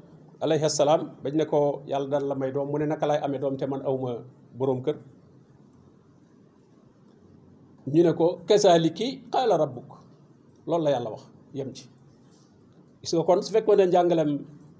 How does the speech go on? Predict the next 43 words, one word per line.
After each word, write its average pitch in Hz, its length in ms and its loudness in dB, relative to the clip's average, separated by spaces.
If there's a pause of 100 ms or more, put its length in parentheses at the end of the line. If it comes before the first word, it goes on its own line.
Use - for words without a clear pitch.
(120)
diine 175 240 4
dañ 170 180 0
ci 180 100 -6
yem 147 140 0
rek 165 180 -2
ci 160 80 -6
li 151 80 -2
Yàlla 143 200 0
wax, 127 160 -8 (1500)
li 139 120 -2
Yonent 165 280 2
bi 147 80 -6
sallallahu 143 260 0
alayhi 139 100 -2
wa 147 80 -6
sallam 127 140 -6
wax, 117 140 -8 (1800)
xanaa 165 260 4
luñ 165 200 2
cay 165 240 0
leeral, 156 500 4
leeral 151 360 2
lay 151 140 -2
doon 143 180 -2
bu 135 180 -6
gàtt - 300 -4
rek, 208 200 2
boo 185 140 2
xam 175 160 0
ne 170 120 2
pour 202 200 -2
bëgg 240 300 0
mu 208 160 0
dégg 240 240 -2 (1600)
nas - 240 4 (120)
boobu 180 220 6
lay 165 140 4
doon, 160 320 0
waaye 175 440 4 (220)
du 139 240 0
wane 208 260 6
ca 180 120 -2
yow 180 320 0